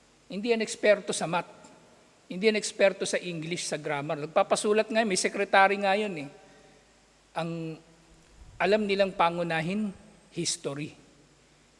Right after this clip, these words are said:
Yan, napakahalaga ng history. Wala ka man sa military, pero sa pamilya mo, tuturo mo sa mga anak mo, eh, mainam na,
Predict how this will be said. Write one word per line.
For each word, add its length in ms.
Yan, 160
napakahalaga 640
ng 320
history. 560
Wala 160
ka 80
man 160
sa 80
military, 640
pero 400
sa 160
pamilya 400
mo, 320
tuturo 400
mo 80
sa 160
mga 240
anak 160
mo, 240
eh, 80
mainam 400
na, 240